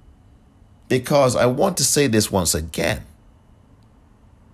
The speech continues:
Just because you have an election that was the best run in history, and it was, it clearly was, the Russia effect did not materialize.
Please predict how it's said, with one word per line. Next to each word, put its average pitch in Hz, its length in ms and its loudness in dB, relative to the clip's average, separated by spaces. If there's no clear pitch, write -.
Just 160 300 0
because - 720 -4
you 98 140 -2
have 120 400 2
an 131 100 2
election 110 600 0
that 85 240 -4
was 85 380 -6
the 80 360 -8
best 131 340 0
run 120 400 0
in 110 160 0
history, 107 440 -2
and 117 120 -2
it - 80 -6
was, 165 400 0
it - 180 -8
clearly 190 400 0
was, 64 440 -8
the 107 200 2
Russia 127 440 2
effect 143 460 -2
did 82 240 -2
not 107 260 2
materialize. 135 1120 -2